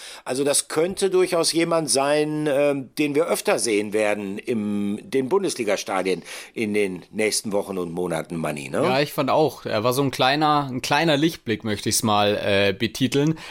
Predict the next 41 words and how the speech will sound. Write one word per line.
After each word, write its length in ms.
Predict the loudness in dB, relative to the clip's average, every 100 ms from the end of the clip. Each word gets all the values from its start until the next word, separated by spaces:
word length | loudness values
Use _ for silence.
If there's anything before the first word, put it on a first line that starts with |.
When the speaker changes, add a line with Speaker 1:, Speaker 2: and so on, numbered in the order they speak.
| -16 -6
Speaker 2:
Auch 480 | 0 2 2 -2 -10
direkt 360 | 0 2 2
nach 140 | 2 2
seiner 240 | 2 0
Einwechslung 580 | 0 2 2 2 0 2
ist 140 | 2
er 80 | 4
gleich 260 | 4 2 0
wie 80 |
selbstverständlich 840 | 2 2 2 0 2 2 2 2 0
zur 140 | 0
Eckfahne 420 | 0 0 0 0 2
gelaufen, 420 | 2 2 2 0
hat 160 | 0
dann 140 | 2 0
die 100 | 0
Ecke 240 | 0 2
ausgeführt, 600 | 2 2 2 0 2 0 -2 -16 -2
die 140 | 2
übrigens 480 | 4 4 4 4 2
sehr, 240 | 2 4 4
sehr 120 | 4
gefährlich 540 | 4 2 2 2 0
wurde. 260 | 2 4 4
Also 280 | 4 4 4
der 140 | 2
hat 100 | 2
die 80 | 2
mit 240 | 0 2
ordentlich 320 | 0 2 0
Speaker 1:
Ja, 140 | 2 4
Speaker 2:
Zug 260 | 6 6
Speaker 1:
das 160 | 6 4
Speaker 2:
und 100 | 4
mit 140 | 4
Speaker 1:
stimmt. 60 | 2
Speaker 2:
einem 120 | 0
guten 280 | 2 2 2
Schnitt 320 | 2 2 2
dann 140 | 0 2
reingezogen. 760 | 2 2 0 2 2 2 -2